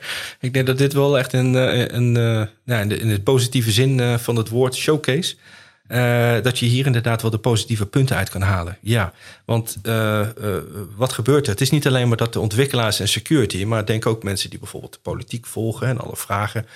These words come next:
kamervragen die langskomen, die worden heel dicht bij het ontwikkelteam, eh, zelfs behandeld. Eh, en die gaan uiteindelijk naar een bepaald punt toe en daar wordt, eh, er worden die zaken mee gedaan.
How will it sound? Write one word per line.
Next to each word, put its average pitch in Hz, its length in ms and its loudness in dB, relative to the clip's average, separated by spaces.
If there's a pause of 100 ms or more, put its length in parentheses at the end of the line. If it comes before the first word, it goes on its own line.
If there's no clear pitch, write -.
(140)
kamervragen 110 680 0
die 110 100 0
langskomen, 104 540 -2 (240)
die 147 100 0
worden 120 440 2
heel 170 300 4
dicht 175 240 2
bij 120 120 0
het 117 120 -2
ontwikkelteam, 110 640 -2 (400)
eh, 110 220 -2
zelfs 107 280 2
behandeld. 120 520 0 (500)
Eh, 131 360 4
en 170 60 4
die 208 100 2
gaan 131 140 0
uiteindelijk 120 420 2
naar 110 160 2
een 104 60 -2
bepaald 101 340 0
punt 185 220 2
toe 175 280 0
en 123 160 0
daar 104 140 0
wordt, 90 320 -8
eh, 76 80 -10 (120)
er 98 60 -10
worden 92 320 -6
die 151 160 2
zaken 139 380 0
mee 120 160 2
gedaan. 107 420 -2